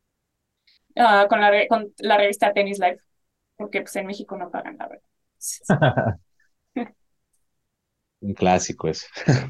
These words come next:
Speaker 1: Clásico, clásico, el ya clásico.
Speaker 3: Regina, una otra, bueno, en tu página, eh, vi que también trabajas en el golf.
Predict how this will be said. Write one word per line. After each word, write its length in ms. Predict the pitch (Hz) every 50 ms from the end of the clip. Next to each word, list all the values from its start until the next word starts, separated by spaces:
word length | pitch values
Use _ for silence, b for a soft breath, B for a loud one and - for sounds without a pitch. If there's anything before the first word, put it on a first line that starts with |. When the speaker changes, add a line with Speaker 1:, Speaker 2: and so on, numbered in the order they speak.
| -
Speaker 1:
Clásico, 480 | - - 762 - - - - - - - - - _ _ _ _ _
clásico, 360 | 214 214 214 214 - 208 - - - -
el 140 | - 208 202
ya 160 | 202 208 202
clásico. 380 | 202 185 190 202 - - _ _ _ _ _ _ _ _ _ _ _ _ _ _ _ _ _ _ _ _ _ _ _ _ _ _ _ _ _ _ _ _ _ _ _ _ _ _ _ _ _ _ _ _ _ _ -
Speaker 3:
Regina, 480 | 104 110 104 120 127 131 139 147 143
una 460 | - 107 127 131 151 151 143 131 - -
otra, 560 | - 120 113 113 - 135 139 139 143 131 127 -
bueno, 300 | 110 104 101 95 87 85 - - -
en 300 | 101 107 104 101 - -
tu 180 | - 90 -
página, 640 | - - 107 - - - 175 170 175 175 170 - - _ _ _ _ _ _ _ _ _ _ _ _ _ _ _ _ -
eh, 680 | 92 92 92 92 92 92 92 95 92 92 92 90 87 85
vi 300 | 87 95 104 117 120 -
que 100 | - 127
también 520 | 131 - 110 95 95 90 92 101 113 113
trabajas 480 | - 143 117 104 107 107 - 131 123 117
en 120 | 107 92
el 180 | 90 85 80 78
golf. 440 | - 92 110 151 175 175 - -